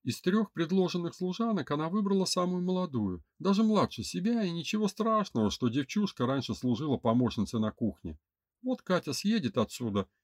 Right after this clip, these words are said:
и Сирма вернётся к своим прямым обязанностям. Катя же здесь ненадолго, потому что она чистосердечно поговорит с бароном, и тот непременно отправит её домой. Катя знает, как его убедить.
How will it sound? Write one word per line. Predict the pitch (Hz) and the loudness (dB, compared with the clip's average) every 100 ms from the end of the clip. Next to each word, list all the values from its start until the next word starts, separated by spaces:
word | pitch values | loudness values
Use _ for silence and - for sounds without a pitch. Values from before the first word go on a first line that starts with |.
| - | 0
и | 202 | 0
Сирма | - 240 226 151 | 2 2 4 2
вернётся | 131 139 190 196 - | 0 0 0 -2 -4
к | - | -2
своим | 123 117 | 2 2
прямым | 113 143 170 | 2 0 0
обязанностям. | 117 98 101 98 95 - 85 - _ _ _ _ _ _ _ _ _ | 0 2 2 2 -2 -6 -12 -14 _ _ _ _ _ _ _ _ _
Катя | 226 220 180 | 2 2 0
же | 165 | -2
здесь | 165 208 190 | 0 0 2
ненадолго, | 208 208 202 220 143 98 80 - _ | 2 2 2 0 0 -2 -4 -10 _
потому | 139 214 226 208 | -2 2 2 2
что | 214 | 0
она | 202 202 | 0 0
чистосердечно | 208 196 214 220 208 170 120 123 | -2 0 0 0 0 0 0 0
поговорит | - 123 156 170 185 | -4 -4 -2 -2 -2
с | 151 | -2
бароном, | 175 214 233 190 110 - - | -2 0 2 2 0 -4 -8
и | 139 | 0
тот | 226 208 | 0 4
непременно | 196 185 196 214 247 165 | 2 2 2 2 2 0
отправит | 113 - 196 170 127 | -2 0 0 0 -2
её | 123 135 | -2 0
домой. | 117 101 101 90 - _ _ _ _ - | 2 2 0 -4 -6 _ _ _ _ -4
Катя | 190 190 190 | -2 0 -2
знает, | 185 220 240 151 - | 0 2 2 -2 -2
как | 104 131 | -2 2
его | 110 113 | 2 2
убедить. | 104 120 110 87 | 0 -2 -2 -4